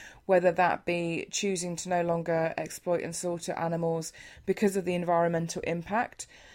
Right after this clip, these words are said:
You know, fifty-one percent of glass, uh, of, of, um, greenhouse gases, sorry, um,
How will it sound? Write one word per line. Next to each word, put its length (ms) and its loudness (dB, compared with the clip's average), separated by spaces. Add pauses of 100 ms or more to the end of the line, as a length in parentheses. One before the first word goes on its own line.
(120)
You 60 -6
know, 140 4
fifty-one 560 2
percent 600 -2
of 240 2
glass, 340 2
uh, 180 0
of, 240 0 (380)
of, 320 2
um, 500 2 (760)
greenhouse 540 4
gases, 460 -2
sorry, 400 2 (400)
um, 280 2